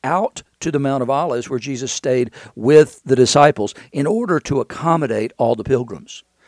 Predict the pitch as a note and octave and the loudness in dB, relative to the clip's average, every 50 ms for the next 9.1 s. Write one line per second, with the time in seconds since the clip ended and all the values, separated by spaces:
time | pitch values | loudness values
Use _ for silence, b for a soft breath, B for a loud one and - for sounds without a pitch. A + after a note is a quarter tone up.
0 | b b b b - D3 C3+ A2+ - - - - C3+ A#2 A#2 A2+ - A#2+ A2 A#2+ | b b b b -10 -10 -10 -10 -10 -12 -8 -8 -6 -6 -6 -8 -8 -10 -8 -6
1 | A#2+ C3 D3+ D#3+ C#3+ D#3 D#3+ D3 C3+ B2+ G#2+ G#2+ B2+ B2+ A2 A2 - - A2+ A#2 | -4 -2 -4 -4 -4 -6 -6 -4 -6 -6 -6 -4 -6 -4 -6 -8 -12 -10 -12 -10
2 | - - G3+ G3+ E3+ F3 E3 D3 E3 C3+ C3+ C#3+ C#3+ C#3+ C3+ - - A2 G2+ G2 | -6 -4 -4 -4 -4 -6 -6 -8 -8 -8 -6 -6 -4 -4 -6 -6 -8 -10 -12 -12
3 | B B B B B B B - B2+ D3 C3+ - C3 A#2 G#2 - - - A#2 C3 | B B B B B B B -8 -8 -8 -4 -4 -6 -6 -4 -12 -10 -6 -2 -2
4 | B2+ B2+ D3 B2+ B2 A#2+ B2 - - - - D#3+ D3 C#3+ C#3 A2+ G#2+ G#2+ G#2 G2 | -2 -4 -4 -6 -6 -6 -6 -8 -12 -8 -4 -2 -2 -2 -2 -4 -6 -10 -10 -10
5 | G2+ C3 C#3 D3+ E3+ E3+ E3 D#3+ D#3 D3+ - - F3 D3 D3 C3+ - E3+ G#2+ F2 | -6 -2 0 0 0 -2 -2 -4 -6 -6 -6 0 2 2 2 2 0 -8 -8 -10
6 | - - - B B B B B - - C#3 B2 - - C#3+ D3+ D3+ D#3+ D3 C#3 | -14 -16 -18 B B B B B -10 -6 -6 -6 -6 -6 -8 -8 -6 -4 -6 -6
7 | A#2 - A#2+ - D#3+ E3 E3 D3 D3+ B2 B2 - - C#3 C3 C#3+ - A#2 A2 C3 | -8 -10 -10 -4 -2 -2 -2 -2 -4 -8 -6 -4 -4 -4 -4 -6 -10 -8 -4 -2
8 | C#3 D3+ - C#3 B2+ A#2+ - C3 A#2+ A2 - _ - D#3+ E3+ D#3 C#3+ B2 A2+ A2 | -2 -2 -2 -4 -8 -6 -6 -8 -8 -8 -8 _ -10 -4 -2 0 0 2 0 -2
9 | B | B